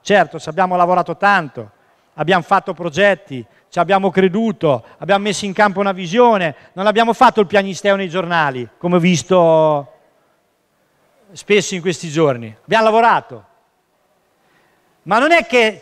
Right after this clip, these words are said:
ci arrivano queste risorse solo perché ci abbiamo lavorato, arrivano queste risorse perché a Pesaro c'è un problema,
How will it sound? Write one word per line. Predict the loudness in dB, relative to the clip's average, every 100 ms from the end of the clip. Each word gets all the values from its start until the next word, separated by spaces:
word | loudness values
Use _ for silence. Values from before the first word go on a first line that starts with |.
| -18
ci | -20 -6 0
arrivano | 2 2 0
queste | 0 -4 -4
risorse | -4 -2 -2 -2
solo | -2 2 2
perché | 0 -4 -6
ci | -4
abbiamo | -2 0
lavorato, | 0 2 2 0 -8
arrivano | -6 -4 -4 -4
queste | -6 -8
risorse | -8 -6 -6 -6
perché | -10 -4 -4
a |
Pesaro | -2 -4 -2 -2
c'è | -2 -2 -2
un | -4 -4
problema, | 0 0 4 2 2 -4